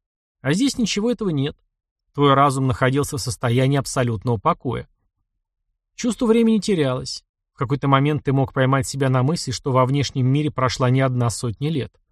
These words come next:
Но даже осознание этого факта не пугало и не заставляло дёргаться, пытаясь вырваться из плена успокоения. Тебе и в самом деле хотелось здесь остаться навсегда,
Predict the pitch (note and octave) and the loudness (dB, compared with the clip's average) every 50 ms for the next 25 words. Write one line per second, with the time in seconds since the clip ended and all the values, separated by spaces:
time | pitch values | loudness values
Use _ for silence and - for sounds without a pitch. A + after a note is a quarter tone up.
0 | _ _ _ _ _ _ _ _ _ _ _ _ _ - F3 G#3+ A3+ G3 G3+ G#3+ | _ _ _ _ _ _ _ _ _ _ _ _ _ 0 2 2 2 4 2 0
1 | G3+ - - G#3+ F#3+ F3 G3+ G#3+ G#3+ G3+ G3+ F#3+ - - F#3 D#3+ - - A#3 A3+ | 0 0 -2 -2 -2 0 0 2 2 4 2 2 0 -2 -4 -4 0 2 2 2
2 | - - D#3 D3 D3 B2+ - E3 D#3 D3 E3+ G#3+ A3 G3+ E3+ C3+ B2+ B2 B2+ C3 | 2 0 -2 -2 -2 -2 -2 -4 -4 0 2 4 4 4 4 2 2 0 0 -2
3 | - - D3 C#3+ D3+ D#3+ E3+ E3 D#3 C#3+ C#3+ F3 G3+ G#3+ F3+ A#2+ A2+ F#2+ - - | -4 -2 0 0 2 2 2 2 2 0 2 0 0 0 0 -2 -4 -4 -4 -8
4 | B2+ - - _ _ _ _ _ _ D3 C#3 - D#3 C#3 B2 - - A#2 C3 D#3+ | -10 -10 -12 _ _ _ _ _ _ -4 0 2 2 0 2 0 0 2 2 2
5 | F3 E3+ D#3 - - C#3 - - - - A#2+ A#2 A#2 A#2 A#2 G2+ - - B2+ - | 2 0 -4 -2 -2 -4 -4 -4 -4 -2 0 0 2 0 0 -2 -4 -6 -6 -2
6 | - D#3+ F3+ D3+ A2+ G#2+ G2+ A#2+ B2 B2 - _ _ _ _ _ _ _ _ _ | 0 0 0 0 0 -2 -4 -6 -8 -10 -12 _ _ _ _ _ _ _ _ _
7 | _ _ _ _ _ _ _ _ _ _ _ _ _ _ _ _ - E3+ A#3 B3 | _ _ _ _ _ _ _ _ _ _ _ _ _ _ _ _ 0 2 2 2
8 | G#3+ - - C4 C4 B3 A3 G3 G3 F3+ D#3 - - C#3 - - D#3+ D3 C3+ B2 | 0 0 -2 0 0 2 2 2 2 0 0 0 0 -2 0 0 0 0 0 0
9 | A2+ C3 A2 - D3 C3+ - - - D#3+ - - - D3 C#3+ - - - F3 F#3+ | 0 0 -2 -2 -2 -6 -6 -2 -2 -2 -2 -2 -4 -4 -4 -4 -4 -6 -4 -4
10 | F3 D3 - - | -4 -4 -6 -6